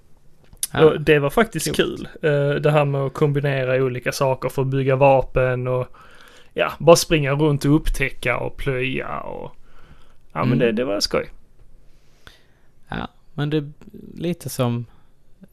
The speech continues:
Speaker 1: Left four Dead.
Speaker 2: Ja, ja, precis.
Speaker 1: Fa-, med att du inte, ja, fast du kan inte bygga vapen.
Speaker 2: Nej, och,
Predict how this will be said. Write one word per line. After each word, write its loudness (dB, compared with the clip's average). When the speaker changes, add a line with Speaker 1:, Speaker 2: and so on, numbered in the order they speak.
Speaker 1:
Left -6
four -4
Dead. -10
Speaker 2:
Ja, 2
ja, 6
precis. 2
Speaker 1:
Fa-, 0
med 4
att 0
du 2
inte, -2
ja, -2
fast -4
du -10
kan -4
inte -6
bygga -8
vapen. -10
Speaker 2:
Nej, 8
och, 4